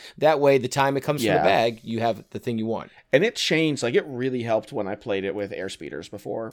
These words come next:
Speaker 2: Pikes scared me off of playing double airspeeder. Uh, getting that extra aim token for that turn you need to maneuver into position. Um, or, you know, y-, the Droidekas are more commonly gonna be using it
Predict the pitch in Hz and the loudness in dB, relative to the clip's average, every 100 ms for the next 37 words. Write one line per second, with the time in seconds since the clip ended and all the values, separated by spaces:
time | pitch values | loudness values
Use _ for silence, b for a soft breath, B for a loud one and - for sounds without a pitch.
0 | - 104 104 - - - 101 90 95 90 | -10 -8 -8 -8 -12 -8 -6 -6 -6 -10
1 | 95 127 - - - - 76 - - - | -10 -14 -14 -12 -10 -10 -10 -10 -14 -14
2 | - _ b b b - 127 82 139 120 | -16 _ b b b -8 -4 -4 -6 -6
3 | 117 110 104 104 - 104 98 120 107 113 | -2 -2 -2 -4 -6 -6 -6 -2 -2 -2
4 | 107 113 107 - 113 110 117 110 104 104 | -4 -2 -2 -2 -4 -4 -4 -8 -8 -8
5 | 101 98 98 98 92 92 98 92 87 - | -6 -6 -6 -6 -6 -8 -10 -10 -10 -10
6 | 101 101 _ _ _ _ - 92 82 82 | -12 -14 _ _ _ _ -14 -10 -10 -10
7 | 82 - _ _ _ _ - 113 113 110 | -14 -20 _ _ _ _ -4 -2 -2 -4
8 | 156 113 82 92 - _ _ - - _ | -6 -4 -4 -6 -8 _ _ -20 -20 _
9 | 135 131 120 110 120 107 104 107 - 107 | -10 -2 0 0 -2 -2 -2 -4 -4 -4
10 | 98 95 95 95 95 95 92 95 92 | -4 -4 -6 -8 -8 -8 -6 -6 -8